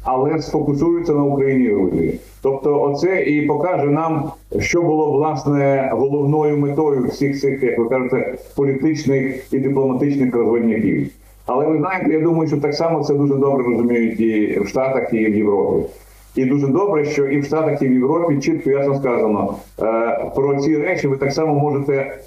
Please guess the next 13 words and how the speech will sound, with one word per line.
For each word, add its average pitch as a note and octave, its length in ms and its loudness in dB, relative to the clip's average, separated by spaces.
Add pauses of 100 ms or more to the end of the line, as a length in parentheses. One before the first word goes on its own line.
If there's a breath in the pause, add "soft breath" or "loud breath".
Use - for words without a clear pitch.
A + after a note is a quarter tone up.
забути, C3+ 520 0
як B2+ 200 -2
і B2+ 40 0
про B2+ 180 -2
те, D3 220 0
чи D3 100 -2
може C3 360 0
Фінляндія A#2+ 580 0
чи A#2 180 -2
Швеція A#2+ 380 -2
вступити A2 360 -2
в F#2+ 80 -2
нато. - 340 -2